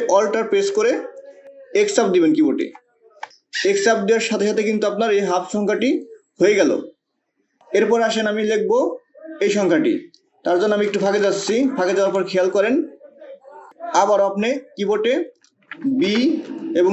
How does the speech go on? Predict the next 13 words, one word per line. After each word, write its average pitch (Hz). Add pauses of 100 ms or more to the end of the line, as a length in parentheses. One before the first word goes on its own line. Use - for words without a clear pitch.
সি 202
চাপবেন। 156 (840)
সি 190
চাপ 214
দেওয়ার 220
পরে 214 (800)
কিবোর্ডে 208
অল্টার 214
চাপটা 214
ধরে 214 (340)
এক্স 185
চাপ 196
দিবেন। 123